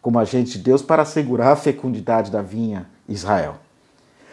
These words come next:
A parábola anuncia o julgamento contra os líderes infiéis e interpreta a derrota de Jerusalém por Roma em setenta depois de Cristo como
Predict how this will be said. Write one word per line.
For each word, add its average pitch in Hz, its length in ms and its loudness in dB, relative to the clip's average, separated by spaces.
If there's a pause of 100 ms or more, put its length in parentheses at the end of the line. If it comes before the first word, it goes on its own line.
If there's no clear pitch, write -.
(300)
A 107 100 6
parábola 135 520 4
anuncia 135 440 -2
o 156 40 0
julgamento 131 520 -4
contra 151 260 -4
os 120 120 0
líderes 170 560 2
infiéis 113 1120 2 (760)
e 127 160 6
interpreta 185 560 6
a 127 40 4
derrota 139 680 4
de 117 120 -8
Jerusalém 120 540 2
por 120 200 0
Roma 107 680 2 (500)
em 120 120 2
setenta 123 500 0
depois 107 300 -2
de 95 60 -12
Cristo 151 440 -2 (380)
como 151 440 4